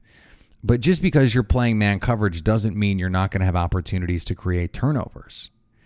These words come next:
And I, I don't think you should get bogged down in worrying about turnovers, because it's not about creating interceptions, but it's about creating stops. And it's about getting the ball back to your offense. So, yeah,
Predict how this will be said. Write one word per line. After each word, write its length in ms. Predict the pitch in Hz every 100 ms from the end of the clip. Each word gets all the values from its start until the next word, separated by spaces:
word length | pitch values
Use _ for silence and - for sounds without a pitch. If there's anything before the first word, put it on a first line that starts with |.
| _ _ _ _ _ _ -
And 600 | 107 107 107 104 104 - -
I, 80 | 120 -
I 120 | 127
don't 160 | 120 117
think 200 | 123 107
you 100 | 110
should 240 | - 101
get 480 | 92 107 107 - 95
bogged 380 | 107 110 107 87
down 380 | 110 135 135 117
in 220 | 107 101
worrying 360 | 123 180 143
about 280 | 98 92 90
turnovers, 840 | - - 117 95 90 85 82 90 - _ _ _ _ _ -
because 440 | 110 135 120 107
it's 180 | 92 -
not 140 | 151
about 200 | 151 147
creating 320 | - 113 110
interceptions, 460 | 104 95 98 - 92
but 120 | - -
it's 160 | 107
about 280 | 104 101 95
creating 340 | - 110 98
stops. 680 | 90 - 107 - - - - _ _ _ _ _ _ -
And 80 | 117
it's 100 | 113
about 220 | 117 117
getting 220 | 120 117
the 60 | 107
ball 180 | 98 101
back 180 | 98
to 80 | -
your 140 | 92 101
offense. 380 | 101 - 60 -
So, 260 | 107 101
yeah, 180 | 90